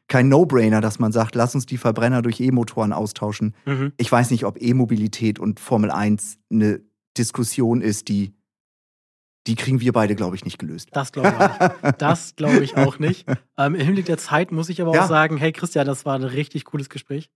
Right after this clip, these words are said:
Speaker 1: Ich danke
Speaker 2: Ich
Speaker 1: dir.
Speaker 2: hab wieder, wie bei jedem, äh, Gespräch vorher mit dir, hab ich wieder Dinge erfahren, bin selber wieder auf einem neuen energetischen Level, äh, was viele Themen betrifft. Werde auf jeden Fall nachher mal mit ein paar Studienfreunden, glaub ich, telefonieren,
Speaker 1: Hm.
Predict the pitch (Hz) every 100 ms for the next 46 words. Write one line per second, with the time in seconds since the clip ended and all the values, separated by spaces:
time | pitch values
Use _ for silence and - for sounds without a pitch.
0 | _ _ _ _ - - 107 98 110 196
1 | 202 131 170 185 175 170 156 147 156 156
2 | 156 151 135 139 147 135 - 156 147 143
3 | 143 139 131 123 139 131 151 143 135 143
4 | 139 135 135 139 156 151 147 147 143 143
5 | _ _ _ 147 135 143 139 151 165 170
6 | 151 147 156 151 147 147 151 160 170 139
7 | 143 - 156 143 - 156 156 151 143 -
8 | 147 - 139 131 143 135 139 131 135 131
9 | 131 123 131 - 143 135 131 131 139 127
10 | 127 - 123 - 139 143 202